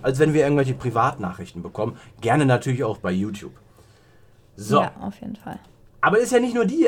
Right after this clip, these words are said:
Speaker 1: Veranstaltung jetzt, die nächste Woche ist, sondern, naja, gut,
Speaker 2: Aber
Speaker 1: was heißt
Speaker 2: nochmal,
Speaker 1: die?
Speaker 2: wir sagen nochmal, wo es läuft, auf The Zone für neunzehn Euro neunundneunzig,
Speaker 1: Mhm.
Speaker 2: ne, als Pay-Per-View,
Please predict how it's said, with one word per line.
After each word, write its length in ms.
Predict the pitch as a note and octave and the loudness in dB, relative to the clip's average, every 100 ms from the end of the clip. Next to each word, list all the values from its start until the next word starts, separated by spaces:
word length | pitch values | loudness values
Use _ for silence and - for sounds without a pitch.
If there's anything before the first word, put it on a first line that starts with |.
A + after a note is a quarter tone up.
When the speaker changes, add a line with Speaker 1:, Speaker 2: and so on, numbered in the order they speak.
| - | 2
Speaker 1:
Veranstaltung 680 | D3 C3 B2+ C3 A#2 B2+ | 0 0 -2 -2 0 0
jetzt, 280 | B2 B2 - | 0 -2 -4
die 80 | B2 | -4
nächste 340 | B2 A#2 - A2+ | -2 -2 -6 -4
Woche 220 | A2+ B2 | -2 0
ist, 180 | E3 F#3 | 0 0
sondern, 480 | C#3+ E3+ F3 F3 - | 0 2 0 0 -6
naja, 260 | - - A2 | -16 -10 -6
gut, 160 | B2+ | 2
Speaker 2:
Aber 80 | A3 | 6
Speaker 1:
was 60 | A#3+ | 8
heißt 80 | A#3+ | 8
Speaker 2:
nochmal, 480 | B3+ B3+ A#3 G3+ - | 8 8 8 6 2
Speaker 1:
die? 40 | G#3 | 2
Speaker 2:
wir 120 | G#3 | 6
sagen 240 | A3 A#3 | 8 8
nochmal, 260 | A#3 A3+ G3+ | 8 6 6
wo 40 | |
es 120 | F#3+ - | 2 6
läuft, 240 | G#3+ C4+ | 8 8
auf 80 | G#3+ | 4
The 80 | G#3 | 2
Zone 340 | G3 G#3 B3+ C4 | 4 8 8 6
für 120 | G#3 | 2
neunzehn 320 | G3+ G#3 F#3 | 2 2 2
Euro 160 | F#3+ G3 | 2 4
neunundneunzig, 720 | F#3 F#3 F3+ F3+ F#3 E3+ F3+ | 4 4 2 2 2 -2 2
Speaker 1:
Mhm. 60 | |
Speaker 2:
ne, 80 | G#3+ | 4
als 180 | F#3 F#3+ | 4 4
Pay-Per-View, 840 | - G3+ G3+ F#3+ G3+ C#4 F4+ F#4 | 4 4 4 2 4 6 8 6